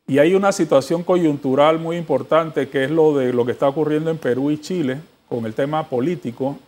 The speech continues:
y la incertidumbre. La incertidumbre, obviamente, que es un ingrediente muy negativo para la atracción de inversiones en el sector minero.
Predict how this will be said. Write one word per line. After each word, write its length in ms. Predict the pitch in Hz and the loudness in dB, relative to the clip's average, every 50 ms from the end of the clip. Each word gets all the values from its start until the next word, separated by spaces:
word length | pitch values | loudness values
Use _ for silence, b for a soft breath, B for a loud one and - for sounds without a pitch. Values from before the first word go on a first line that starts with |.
| _ _ | _ _
y 120 | - 123 | -6 -2
la 120 | 127 131 131 | -2 0 0
incertidumbre. 920 | 127 123 - - 123 123 117 - 120 120 135 160 185 165 127 107 101 107 110 - _ _ _ _ _ _ _ _ | -2 -2 -4 -4 -6 -6 -6 -6 -6 -2 -2 -2 -2 -2 -4 -6 -8 -10 -12 -16 _ _ _ _ _ _ _ _
La 80 | - 131 | -6 -4
incertidumbre, 640 | 131 - 156 135 143 151 147 151 160 180 185 190 185 | 0 0 0 0 2 2 2 2 2 2 4 4 6
obviamente, 440 | 185 180 175 180 175 175 180 180 175 | 6 4 4 2 -2 -2 -2 -2 0
que 80 | 185 | 0
es 40 | 170 | 0
un 120 | 170 185 | 0 0
ingrediente 560 | 185 180 156 156 135 143 147 151 156 151 170 165 | -2 -2 0 0 0 0 0 0 0 0 -2 -2
muy 180 | 165 160 160 | -2 -4 -6
negativo 560 | 160 165 156 135 123 123 - 139 143 151 156 | -4 -2 0 0 -2 0 -2 -2 0 0 0
para 260 | 156 151 135 127 123 120 | 0 0 0 2 2 2
la 100 | 117 113 | 0 -2
atracción 460 | 113 - 117 113 101 - 135 131 147 | -2 -4 -6 -8 -6 -6 -8 -6 -6
de 60 | 151 | -6
inversiones 680 | 156 147 127 117 113 113 - - 135 135 139 143 143 147 - - | -6 -4 -4 -4 -6 -6 -8 -8 -6 -6 -6 -6 -8 -8 -8 -8
en 100 | - 120 | -8 -8
el 80 | 117 104 | -8 -8
sector 380 | - 120 107 - - 123 123 | -8 -10 -10 -8 -8 -6 -6
minero. 460 | 127 131 131 135 170 170 131 110 110 | -6 -6 -6 -6 -4 -4 -4 -6 -8